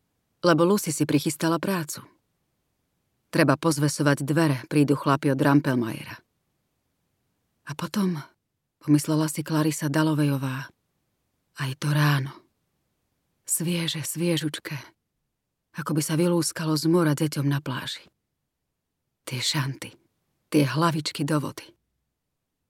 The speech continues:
Tak sa jej zazdávalo, keď s tichým mrznutím, ako práve teraz, do Korán roztvorila francúzske okno a vhupla pod šíre burtonské nebo. Aký svieži,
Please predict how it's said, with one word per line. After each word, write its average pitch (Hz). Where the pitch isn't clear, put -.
Tak 185
sa -
jej 139
zazdávalo, 147
keď 151
s -
tichým 160
mrznutím, 156
ako 147
práve 165
teraz, 151
do 180
Korán 180
roztvorila 170
francúzske 160
okno 151
a -
vhupla 156
pod 160
šíre 170
burtonské 151
nebo. 139
Aký 151
svieži, 156